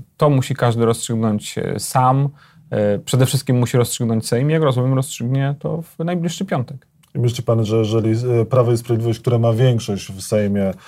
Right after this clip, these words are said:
Speaker 2: e, zagłosuje za utrzymaniem Marka Kuchcińskiego na funkcji marszałka Sejmu, to sprawa będzie zamknięta?
Speaker 1: Mm, e, wie pan, no, będzie debata, e, poczekajmy do rozstrzygnięcia Sejm, przez Sejm i tyle.
Speaker 2: Myśli pan, że ta sprawa zaszkodzi Prawu i Sprawiedliwości w wyborach
Speaker 1: No,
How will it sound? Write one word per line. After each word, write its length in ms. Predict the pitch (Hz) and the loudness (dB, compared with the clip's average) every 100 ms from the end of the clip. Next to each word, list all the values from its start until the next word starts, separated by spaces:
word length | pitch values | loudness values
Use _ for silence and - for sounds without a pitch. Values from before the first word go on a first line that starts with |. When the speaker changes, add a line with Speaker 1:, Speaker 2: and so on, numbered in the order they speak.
| - - | -20 -4
Speaker 2:
e, 260 | 101 98 92 | -2 0 0
zagłosuje 500 | 107 104 107 117 104 | 0 -2 -2 0 2
za 160 | 110 | 2
utrzymaniem 500 | 123 139 - 117 110 | 2 0 0 0 2
Marka 280 | 107 107 107 | 2 0 -2
Kuchcińskiego 680 | - 110 113 101 113 101 104 | -6 -6 -4 -4 -2 0 0
na 260 | 101 98 95 | 2 0 0
funkcji 360 | - 107 - | -4 -6 -4
marszałka 400 | 104 98 104 107 | -4 -4 -6 -6
Sejmu, 360 | 101 104 104 101 | -4 -4 -2 -4
to 120 | 104 | -6
sprawa 300 | - 104 98 | -6 -4 -4
będzie 240 | 95 98 | -4 -6
zamknięta? 540 | 92 98 - 101 117 160 | -4 -8 -6 -8 -6 -8
Speaker 1:
Mm, 220 | 175 160 165 | -6 -6 -4
e, 140 | 185 175 - | -4 -4 -8
wie 80 | 269 | -4
pan, 220 | 196 151 | -2 0
no, 80 | 151 | 0
będzie 500 | 135 123 143 147 127 | 0 0 4 4 4
debata, 580 | 123 117 117 120 127 127 - | 4 2 4 2 2 -2 -6
e, 360 | 120 113 113 113 | -4 -2 -4 -4
poczekajmy 540 | 127 - - 113 113 113 | -6 -6 -2 0 2 2
do 60 | |
rozstrzygnięcia 1040 | 110 113 - 120 110 107 104 - 101 101 107 - _ _ _ | 0 -2 -8 -6 -4 -4 -6 -4 -2 -2 -4 -12 _ _ _
Sejm, 340 | - - 101 90 | -10 -6 -6 -6
przez 220 | 120 - | -8 -8
Sejm 180 | - 123 | -10 -10
i 60 | 156 | -8
tyle. 300 | 190 123 117 _ _ _ _ - _ _ | -6 -8 -10 _ _ _ _ -20 _ _
Speaker 2:
Myśli 220 | 98 - | -10 -6
pan, 200 | 107 107 | 0 0
że 100 | 101 | 2
ta 120 | 98 104 | 0 -2
sprawa 400 | - 107 101 98 | 0 0 2 0
zaszkodzi 400 | 98 - 101 95 | -4 -4 -6 -4
Prawu 200 | 104 95 | -4 -6
i 40 | |
Sprawiedliwości 580 | 95 104 98 98 - 101 | -6 -6 -4 -6 -8 -8
w 40 | |
wyborach 360 | 101 92 107 | -6 -4 -4
Speaker 1:
No, 60 | 151 | -4